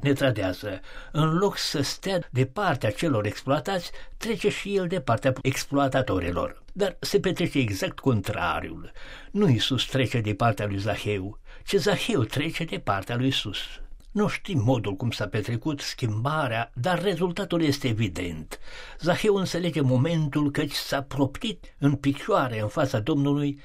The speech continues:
ca pentru a lua o decizie importantă. Era momentul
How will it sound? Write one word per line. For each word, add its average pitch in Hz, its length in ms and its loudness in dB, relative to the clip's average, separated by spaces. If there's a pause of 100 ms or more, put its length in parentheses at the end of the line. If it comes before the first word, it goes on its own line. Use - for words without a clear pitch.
(240)
ca 208 140 2
pentru 165 360 -2
a 156 60 6
lua 147 380 4
o 160 100 2
decizie 127 440 0
importantă. 98 1000 -4 (340)
Era 156 200 2
momentul 190 540 2